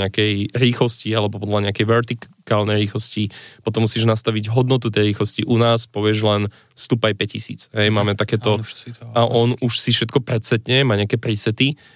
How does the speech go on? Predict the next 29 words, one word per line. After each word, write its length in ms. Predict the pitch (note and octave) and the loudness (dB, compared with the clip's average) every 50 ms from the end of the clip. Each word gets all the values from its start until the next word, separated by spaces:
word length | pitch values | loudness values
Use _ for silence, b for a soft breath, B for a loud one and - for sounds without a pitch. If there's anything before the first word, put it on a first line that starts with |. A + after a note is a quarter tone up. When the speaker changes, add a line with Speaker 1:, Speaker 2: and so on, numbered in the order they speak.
| b b b b | b b b b
Speaker 1:
a 400 | - A#2 G#2+ G#2+ G#2+ G#2 G#2 G#2 | 0 2 4 4 4 4 4 2
ktoré 240 | G#2 - - A#2 A2 | 2 0 0 0 0
nastaví 400 | G#2 G#2+ A2 - - A2+ A2 G#2+ A2 A2 | 2 0 0 0 0 -2 -2 0 0 -2
inštalatér 480 | G#2+ - - A2+ G#2+ A2 - B2 A#2 | 0 0 0 0 0 0 0 0 0
lietadla 320 | A2 A2 G#2+ - G#2+ A2 G#2+ | 0 0 0 0 0 0 0
podľa 400 | G#2 - A2 G#2+ G#2 G#2 G#2 G#2 | 0 0 0 2 2 2 2 0
letovej 240 | - A2+ G#2+ G#2+ - | 2 2 2 2 2
príručky. 480 | A#2 A2+ G#2 - - - D3 D#3 B B B B B B B B B - | 2 0 0 0 0 0 0 0 B B B B B B B B B 0
A 320 | A#2 A2 A2 A2 G#2+ A2 - - - - - B2 A2+ A2 | 2 4 4 4 2 2 -2 -6 -10 -8 -4 -2 -2 0
toto 240 | - B2 A#2 A#2 A#2+ | 0 -2 0 0 0
je 80 | A2+ | 0
práve 320 | A2 - A#2 G#2+ G#2+ A2 G#2+ | 0 0 0 2 2 2 0
ten 160 | G#2+ A2 G#2+ | 0 -2 -2
prvý 240 | G#2 - A#2+ A#2 A2+ | -2 -2 0 0 0
pilier, 400 | G#2+ - A2+ G#2+ G#2+ A2 A#2+ A2 | 0 0 2 2 2 2 2 2
že 80 | G#2+ | 0
ease 240 | A2 G#2 G#2 G#2+ A2+ | 0 0 2 0 0
of 80 | G#2 G#2 | 0 0
use, 240 | G#2 G#2 G2 G#2 G#2 | 0 -2 -2 -2 -2
že 160 | G2+ A2 G#2+ | 0 0 2
sme 160 | A2+ A#2+ A#2 | 2 2 2
zistili, 400 | A#2 B2 A#2+ - B2+ B2+ A#2+ A2+ | 2 2 0 0 0 2 2 2
že 320 | A2 A2+ A2 A2 A2 G#2+ | 2 2 2 4 2 2
veľa 400 | G#2 G2+ A2+ B2+ C#3+ D3 C3+ B2 | 0 0 0 2 4 4 4 2
vecí 240 | A#2 A#2 A#2 - B2+ | 2 0 -2 0 2
je 80 | A#2+ A2+ | 2 2
úplne, 240 | A2+ A2 A2+ B2 B2 | 2 2 0 0 0
že 160 | A2+ A2 A#2 | 2 0 0
zbytočne 800 | G#2+ G#2+ G#2 G#2 A#2+ A#2+ - - A#2+ - - A#2 A2 A2 G#2+ | 0 -2 -2 0 -2 0 0 0 0 0 0 2 2 2 2